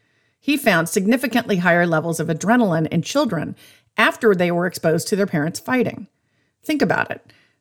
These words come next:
The children were merely observing the negative exchange, not participating in it.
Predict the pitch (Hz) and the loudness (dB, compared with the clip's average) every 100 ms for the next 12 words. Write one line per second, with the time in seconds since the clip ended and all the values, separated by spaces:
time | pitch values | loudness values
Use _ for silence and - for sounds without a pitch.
0 | _ 214 - 262 269 294 254 196 208 226 | _ 0 2 0 2 2 2 2 4 4
1 | 220 - 165 175 208 185 165 160 170 170 | 4 2 -2 0 0 2 0 -2 0 -2
2 | 170 160 170 - - 240 156 180 - - | -2 -6 -8 -10 -4 -2 -2 -6 -12 -4
3 | 208 208 180 - 208 311 - - 151 117 | 0 2 2 -2 -4 -4 -4 -4 -4 -4
4 | - - | -8 -10